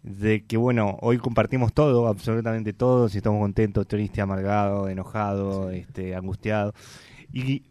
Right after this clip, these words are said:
Speaker 1: me sorprende un montón la cantidad de gente, no sé si acá dentro de nuestra cultura, pero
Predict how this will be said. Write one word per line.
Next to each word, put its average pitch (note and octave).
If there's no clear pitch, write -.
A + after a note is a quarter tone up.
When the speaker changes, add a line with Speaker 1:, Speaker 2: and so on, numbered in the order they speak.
Speaker 1:
me D3+
sorprende G#3+
un C3
montón F3
la C#3
cantidad D3+
de A#3+
gente, A#3+
no G#3+
sé A#3
si -
acá D#3
dentro A#2
de A2+
nuestra A2
cultura, A2
pero G2